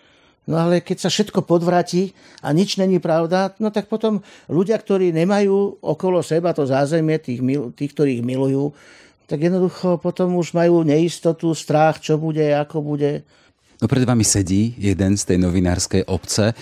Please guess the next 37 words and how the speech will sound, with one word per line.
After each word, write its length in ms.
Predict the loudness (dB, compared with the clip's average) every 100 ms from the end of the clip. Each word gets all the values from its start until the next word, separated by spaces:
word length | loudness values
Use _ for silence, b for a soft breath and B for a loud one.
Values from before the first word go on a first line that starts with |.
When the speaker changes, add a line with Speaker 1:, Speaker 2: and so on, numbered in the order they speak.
| B B B -2
Speaker 2:
ale 160 | 0
na 160 | 2 2
vysvet-, 500 | 0 0 -2 -4 -16 -6
Speaker 1:
Ja, 240 | -2 0 0
Speaker 2:
hej, 100 | 0 0
i 160 | 0 0
na 160 | 0
vysvetl-, 560 | 0 0 0 0 0 0 2
na 100 | 2
vy-, 140 | 2 0
však 240 | 0 -2
neberiem 320 | 0 0 0
takú 320 | 0 -2 -2 0
kritiku 400 | -2 -2 -2 0
na 160 | 2
moju 160 | 2 0
osobu 460 | -2 -4 -2 -2 0
alebo 240 | 0 0
na 180 | 0 0 B B B -2
našu 240 | -2 0
samotnú 480 | 0 0 0 0 0
obec. 160 | 0
Len 100 | 0
chcem 220 | 0 -2 0
povedať 320 | 0 0 0
teda, 160 | 0
že 120 | 0 -2 B B B B
aj 120 | -2 0
tá 140 | 0
produkcia 640 | 0 0 0 -2 -2 0
novinárska, 580 | 2 2 2 0 -2 -6
ktorú 240 | -6 -2 0
viete, 160 | 0
že, 320 | 0 0 0
že 160 | -2 0
je 60 | 0
záporná, 800 | 0 0 -2 -2 -2 0 0